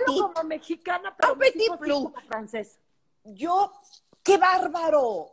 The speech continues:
Speaker 1: Pues
Speaker 2: Oigan,
Speaker 1: sí.
Speaker 2: de ¿tu parles
Speaker 1: No,
Speaker 2: pas bien français?
Speaker 1: no, no, no, no, no. Un petit plus. O sea,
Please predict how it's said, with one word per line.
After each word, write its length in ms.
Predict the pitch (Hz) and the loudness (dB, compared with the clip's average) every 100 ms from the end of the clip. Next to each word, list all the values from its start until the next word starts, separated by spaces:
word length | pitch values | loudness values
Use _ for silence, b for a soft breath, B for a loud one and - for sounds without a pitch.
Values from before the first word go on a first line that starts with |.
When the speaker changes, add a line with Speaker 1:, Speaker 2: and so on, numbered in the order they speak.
| - | -6
Speaker 1:
Pues 120 | 262 | -2
Speaker 2:
Oigan, 280 | 339 370 370 | 0 -2 -2
Speaker 1:
sí. 80 | |
Speaker 2:
de 80 | 349 339 349 403 554 - _ | -4 -4 -4 -4 -4 -8 _
¿tu 140 | 330 | -16
parles 280 | - 349 349 | -10 -10 -4
Speaker 1:
No, 140 | 240 285 | 4 4
Speaker 2:
pas 180 | 320 | 4
bien 120 | 330 359 - | -10 -16 -10
français? 180 | 339 269 | -8 2
Speaker 1:
no, 180 | 220 | 4
no, 200 | 208 208 | 6 2
no, 180 | 208 214 | 0 -2
no, 220 | 214 220 196 | 0 -2 -2
no. 220 | 202 190 - | -2 -4 -4
Un 200 | 466 - | -6 -6
petit 360 | 480 403 392 - | -6 -4 -6 -6
plus. 260 | 269 254 233 | -4 -2 -2
O 60 | 247 | -2
sea, 320 | 285 254 | 0 0